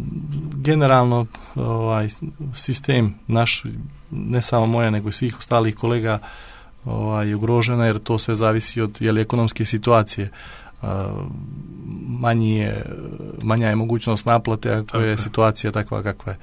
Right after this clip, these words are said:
Speaker 1: Tako da u krajnjem to sve utiče i na, i na održivost naših, ovaj, kancelarija. To je jedan kolega je, ovaj, skoro i čak i zatvorio kancelariju. Da li
Speaker 2: Da,
Speaker 1: su
Speaker 2: nije
Speaker 1: bili ti
Speaker 2: jednostavno,
Speaker 1: rezu-, da li su
Speaker 2: svakako.
Speaker 1: bili ti uslovi ili ne, ali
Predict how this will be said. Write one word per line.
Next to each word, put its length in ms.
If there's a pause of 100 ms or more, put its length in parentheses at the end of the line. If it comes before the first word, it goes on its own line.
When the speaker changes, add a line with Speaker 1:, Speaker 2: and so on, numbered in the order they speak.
(280)
Speaker 1:
Tako 300
da 100
u 40
krajnjem 380
to 100
sve 160
utiče 360
i 240
na, 200
i 80
na 100
održivost 440
naših, 420 (480)
ovaj, 280
kancelarija. 520
To 120
je 20
jedan 260 (100)
kolega 340
je, 240 (280)
ovaj, 260 (760)
skoro 340
i 60
čak 200
i 40
zatvorio 380
kancelariju. 560 (1700)
Da 300
li 60
Speaker 2:
Da, 60
Speaker 1:
su 100
Speaker 2:
nije 100
Speaker 1:
bili 180
ti 60
Speaker 2:
jednostavno, 400
Speaker 1:
rezu-, 80
da 100
li 100
su 0
Speaker 2:
svakako. 180
Speaker 1:
bili 200
ti 160
uslovi 340
ili 160
ne, 200
ali 220